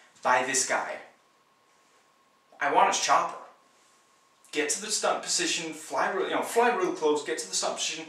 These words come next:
hop onto his, take it over. You just took care of two problems at once. So, there's that.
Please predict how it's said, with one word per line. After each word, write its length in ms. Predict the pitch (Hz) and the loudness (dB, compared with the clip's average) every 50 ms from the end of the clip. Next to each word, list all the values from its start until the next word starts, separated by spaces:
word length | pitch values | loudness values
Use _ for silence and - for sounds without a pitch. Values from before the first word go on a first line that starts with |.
| - - | -16 -12
hop 220 | - - 220 - - | -2 -2 0 2 4
onto 300 | - - - - - - | 4 4 2 0 -2 -4
his, 440 | 123 113 - - - - - - - - _ _ _ _ - | -6 -6 -6 -6 -6 -8 -8 -12 -18 -20 _ _ _ _ -6
take 240 | - - 160 147 143 | -4 -2 -2 -2 -2
it 80 | 139 | -2
over. 240 | 123 117 - - - - - - - - - _ _ _ _ _ _ _ _ _ _ _ _ _ _ _ _ _ _ - - - - - | -2 -2 -2 -4 -8 -12 -14 -18 -20 -20 -20 _ _ _ _ _ _ _ _ _ _ _ _ _ _ _ _ _ _ -20 -20 -18 -14 -10
You 100 | 151 160 | -6 -4
just 360 | 165 180 170 - - - - | 0 0 0 0 -2 -4 -2
took 200 | - 180 175 - | -2 0 0 0
care 240 | - - 170 165 165 | 0 0 0 0 0
of 80 | 151 | -2
two 120 | - - 156 | -4 -6 -4
problems 500 | - - - 107 101 - 123 123 - - | 2 4 6 6 6 4 -2 -8 -10 -12
at 100 | - - | -12 -10
once. 420 | - - - - - - - - - - _ _ _ _ _ - - - - | -10 -10 -8 -8 -10 -10 -10 -12 -16 -20 _ _ _ _ _ -14 -14 -12 -10
So, 540 | - - - - 139 127 127 120 117 120 - - - _ - _ - | -6 -4 -4 -2 -2 -2 -2 -2 -4 -6 -10 -18 -20 _ -20 _ -10
there's 320 | 131 131 127 123 - - | -4 -2 -2 -2 -2 -2
that. 380 | 123 110 - - - - - | -4 -4 -4 -6 -8 -12 -14